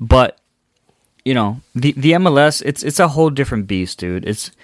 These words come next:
it's, this league is like no league in the world, and this market is like no market in the world.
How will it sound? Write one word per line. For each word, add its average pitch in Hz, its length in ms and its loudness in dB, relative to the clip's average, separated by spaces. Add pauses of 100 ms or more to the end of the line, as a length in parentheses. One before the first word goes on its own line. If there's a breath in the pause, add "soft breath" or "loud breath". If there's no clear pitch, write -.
(640 soft breath)
it's, - 600 -8 (380)
this 139 360 0
league 139 260 2
is 131 160 -2
like 123 160 2
no 117 340 2
league 120 240 -2
in 113 140 0
the 110 60 0
world, 120 580 0 (180)
and 101 480 0 (220)
this 107 280 0
market 113 520 2
is 101 160 -8
like 101 100 -8
no 104 160 -2
market 98 400 -2
in 90 140 -4
the 90 60 -2
world. 85 500 -4